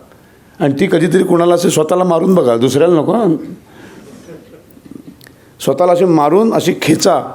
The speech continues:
तुमची चामडी फाडून बाहेर येते बघा ती. त्याला प्रचंड धार असते, तुम्ही बघितली? नुसतं बोट फिरवलं तरी बोट कापतं बरं का. नारळाची एक झावळ काढा, त्याच्या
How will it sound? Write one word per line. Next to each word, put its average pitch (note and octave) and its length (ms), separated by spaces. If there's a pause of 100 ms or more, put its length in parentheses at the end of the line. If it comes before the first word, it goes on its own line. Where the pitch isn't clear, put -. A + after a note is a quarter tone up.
तुमची D3 240
चामडी D#3 380 (200)
फाडून E3+ 400
बाहेर C3 240
येते B2+ 180
बघा F2+ 220
ती. E2+ 240 (240)
त्याला E3 160
प्रचंड F3+ 400
धार C3+ 360
असते, C3 220
तुम्ही C3+ 240
बघितली? F3 300 (520)
नुसतं D3+ 320
बोट F#3+ 260
फिरवलं G3 340
तरी G3 100
बोट F3+ 260
कापतं G3 520
बरं B3+ 140
का. D#3 180 (1200)
नारळाची C#3 540
एक F3 80
झावळ C#3+ 460
काढा, D#3+ 240
त्याच्या F3+ 240